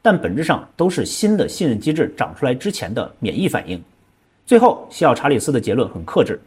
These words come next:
也很清晰。炒作的泡沫之下是一件真正的好工具，它能够丰富你的思考，但它永远不会替代你的思考。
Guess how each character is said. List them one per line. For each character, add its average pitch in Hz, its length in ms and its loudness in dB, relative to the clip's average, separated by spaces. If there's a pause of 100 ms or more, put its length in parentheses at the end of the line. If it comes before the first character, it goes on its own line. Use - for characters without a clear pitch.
(120)
也 120 100 2
很 123 160 -2
清 139 180 -2
晰。 139 240 -2 (540)
炒 127 180 2
作 208 140 8
的 190 80 4
泡 - 160 0
沫 156 100 4
之 156 140 2
下 - 300 2
是 - 160 0
一 127 80 4
件 127 240 2
真 170 180 0
正 165 100 0
的 104 80 0
好 78 200 -6
工 107 180 -2
具， - 240 0 (320)
它 - 120 2
能 214 140 6
够 175 140 8
丰 208 240 2
富 202 100 0
你 110 120 2
的 - 40 -2
思 - 160 -4
考， - 300 -2 (100)
但 123 140 0
它 123 80 2
永 110 180 0
远 127 160 -2
不 113 160 -6
会 160 140 4 (100)
替 - 160 0
代 113 140 2
你 78 60 -8
的 80 100 -12
思 110 140 -6
考。 - 200 -8